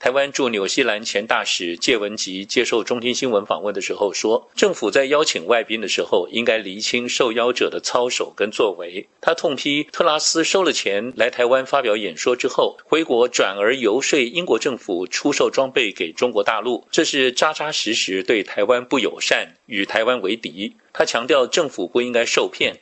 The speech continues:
当碰到了骗子时，请骗子来的人应该负责。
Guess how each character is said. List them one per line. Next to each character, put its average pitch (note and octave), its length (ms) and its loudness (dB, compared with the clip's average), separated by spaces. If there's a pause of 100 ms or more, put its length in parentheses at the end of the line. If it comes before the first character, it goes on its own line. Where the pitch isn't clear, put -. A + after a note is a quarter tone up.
(160)
当 E3 220 0
碰 F#3 180 -2
到 E3 140 4
了 C3 80 2
骗 C#3 260 -2
子 G2+ 140 -2
时， F#2+ 400 0
请 G#2+ 260 0
骗 - 240 0
子 B2 140 0
来 F#2 180 2
的 A2+ 140 0
人 F2 320 -8
应 A2 180 -4
该 G#2+ 160 2
负 - 180 -4
责。 - 380 -2